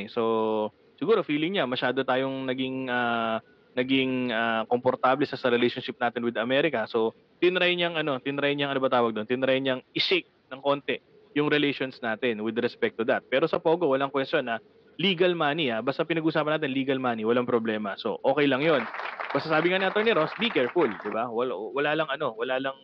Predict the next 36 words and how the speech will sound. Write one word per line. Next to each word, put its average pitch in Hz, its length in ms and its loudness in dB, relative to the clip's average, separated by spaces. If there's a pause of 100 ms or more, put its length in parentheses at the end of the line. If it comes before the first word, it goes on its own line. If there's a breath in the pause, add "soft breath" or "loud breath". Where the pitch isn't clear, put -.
papasok 127 560 0
na, 127 320 0 (480)
na, 131 60 2 (500)
wala 131 240 4
lang, 151 80 2
wag 151 160 4
lang 170 160 2
tayo 156 100 2
masyado 147 300 0
magpapakasunog 123 1300 2 (400)
kapag 135 240 0
tayo 135 160 4
lumapit. 117 400 0 (480)
Number 285 240 2
two, 160 240 4
dun 190 100 2
sa - 140 -2
tanong 180 240 -2
mo, 117 320 -2 (240)
maraming 220 320 4
magagaling, 147 640 0
Attorney 123 400 -2
Jay. 107 160 -4 (580)
Kung 196 140 2
kilala 214 240 4
mo 208 80 0
sila 190 240 2
Senator 175 320 2
Marco 139 320 4
Rubio, 131 560 4 (160)
maraming, 185 400 0
maraming 196 400 2
magagaling 151 480 2
dun. 123 180 4
Kaya 156 300 0
lang, 143 120 2